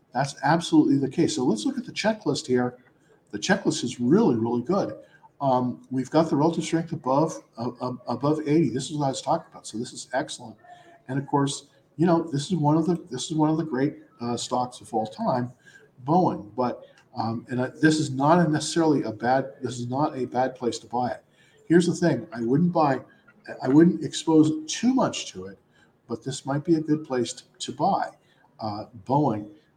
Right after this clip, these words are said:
as it has moved up. And then if it, if,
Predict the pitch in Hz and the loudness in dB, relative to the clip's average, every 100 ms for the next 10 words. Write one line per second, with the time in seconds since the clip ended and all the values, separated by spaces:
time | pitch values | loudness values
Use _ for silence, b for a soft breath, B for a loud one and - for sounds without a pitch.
0 | _ 120 117 117 - 120 113 - 107 104 | _ -8 -6 -6 -8 -8 -8 -6 -6 -6
1 | 113 123 120 - 139 175 190 - 120 117 | 0 2 2 0 0 2 0 -8 -8 -4
2 | 120 117 110 117 - _ - - - 113 | -4 -4 -6 -10 -14 _ -18 -18 -8 -8